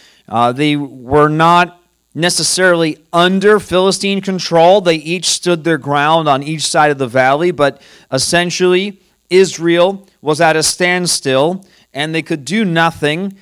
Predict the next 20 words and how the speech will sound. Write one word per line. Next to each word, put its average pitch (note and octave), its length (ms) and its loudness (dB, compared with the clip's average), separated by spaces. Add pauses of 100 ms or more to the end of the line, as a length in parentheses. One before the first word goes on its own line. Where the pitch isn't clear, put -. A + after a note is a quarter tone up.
(180)
because E3 420 0
the D3+ 120 -6
Philistine, D#3+ 800 -2 (340)
uh, B2+ 180 0
warriors D3+ 580 2
were B2 280 -2 (180)
standing C#3+ 480 -4
on C3 140 -4
the C3+ 120 -4
other A#2+ 200 -2
side A#2 320 -2
of A#2 80 -8
this A#2 160 -8
valley. B2 500 0
So C#3 220 -4
it C3+ 100 -4
says E3 320 0
in D3 140 -6
verse D3 340 0
twenty-four E3 960 0